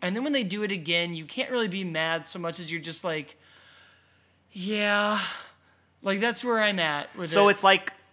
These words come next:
Speaker 2: it, it's like expecting something from M. Night Shyamalan.
Speaker 1: Right. Like, it, it's, it's getting your ho-, right. Or, or The Heroes being relaunched.
Speaker 2: Right.
Speaker 1: You're like,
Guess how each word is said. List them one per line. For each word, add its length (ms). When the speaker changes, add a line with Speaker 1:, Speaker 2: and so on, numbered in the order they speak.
Speaker 2:
it, 160
it's 180
like 220
expecting 600
something 340
from 180
M. 140
Night 180
Shyamalan. 560
Speaker 1:
Right. 440
Like, 180
it, 140
it's, 260
it's 240
getting 320
your 140
ho-, 160
right. 400
Or, 260
or 120
The 120
Heroes 1040
being 180
relaunched. 640
Speaker 2:
Right. 220
Speaker 1:
You're 80
like, 180